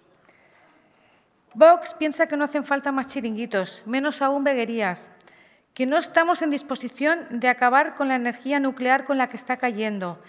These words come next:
y, por supuesto, que hay que dejar de dilapidar recursos públicos en sus proyectos de memoria histérica.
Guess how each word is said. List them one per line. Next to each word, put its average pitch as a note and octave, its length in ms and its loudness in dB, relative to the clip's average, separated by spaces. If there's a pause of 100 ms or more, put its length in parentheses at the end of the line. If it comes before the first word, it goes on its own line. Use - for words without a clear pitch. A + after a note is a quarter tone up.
(120)
y, A3+ 120 -6
por A3+ 160 -2
supuesto, D4+ 840 -2 (300)
que C4+ 100 0
hay C4+ 80 2
que C#4+ 140 -2
dejar C4 380 -2
de A#3 100 -8
dilapidar A3 480 -2
recursos D#4 560 -4
públicos D4+ 640 -4
en A3+ 120 -8
sus A#3 220 -10
proyectos C4+ 640 -4
de A3 120 -6
memoria A#3+ 500 -4 (120)
histérica. - 640 -12